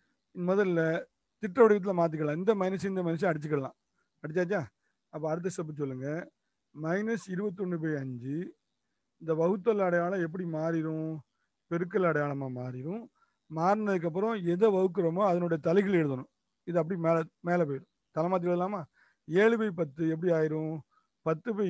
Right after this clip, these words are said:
ஏழுன்னு ஆயிரும். அப்போ ஒரு பின்னத்தை இன்னொரு பின்னத்தை வகுக்க முடியாத மாறாக, எதை வகுக்கிறோமோ, வ-, வகுத்தல் அடையாளத்தை பெருக்கலா மாத்திட்டு, வகுத்தலுடைய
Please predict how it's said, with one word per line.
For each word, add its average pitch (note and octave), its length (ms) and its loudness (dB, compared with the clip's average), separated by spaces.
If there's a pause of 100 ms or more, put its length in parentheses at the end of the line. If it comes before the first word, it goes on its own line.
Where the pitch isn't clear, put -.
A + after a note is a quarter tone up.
ஏழுன்னு C#3+ 280 -2
ஆயிரும். - 220 -16 (2000)
அப்போ D3+ 220 -6 (260)
ஒரு F3 220 -2
பின்னத்தை G#3+ 380 -2
இன்னொரு G#3 220 -2
பின்னத்தை G3 280 -6
வகுக்க F#3+ 280 0
முடியாத F3 300 0
மாறாக, D3+ 480 -2 (840)
எதை F#3 260 6
வகுக்கிறோமோ, F#3+ 600 2 (480)
வ-, D3 240 -4
வகுத்தல் G#3+ 360 4
அடையாளத்தை G3 360 4
பெருக்கலா F#3 360 2
மாத்திட்டு, D#3+ 380 0 (120)
வகுத்தலுடைய F3+ 520 2